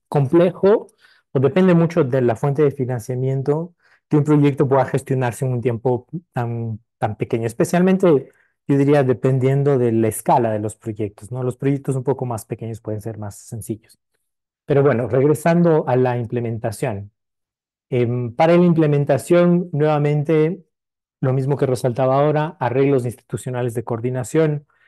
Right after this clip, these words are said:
Em, siempre resulta más práctico que la implementación se haga en un consorcio con varias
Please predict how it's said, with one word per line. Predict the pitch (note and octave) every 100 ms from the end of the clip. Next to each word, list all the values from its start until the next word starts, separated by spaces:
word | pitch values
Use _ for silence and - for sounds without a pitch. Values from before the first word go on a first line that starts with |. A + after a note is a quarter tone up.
| _ _ _
Em, | C#3 B2 A#2+ B2
siempre | - D#3+ D3 C#3 D3 C#3
resulta | A2+ A#2+ - B2+ - C3+ C3+
más | C3 B2+
práctico | - C3+ C3 - C3+ B2
que | A#2+
la | A2
implementación | A2+ A#2 A#2 A#2+ - B2+
se | A#2 C3+
haga | B2+ A#2+ A#2+
en | A#2+
un | A#2+
consorcio | C3 A#2+ D3+ C#3+ D3+ C#3+
con | - A#2+ A#2+
varias | C3 B2+ B2+ B2+ - -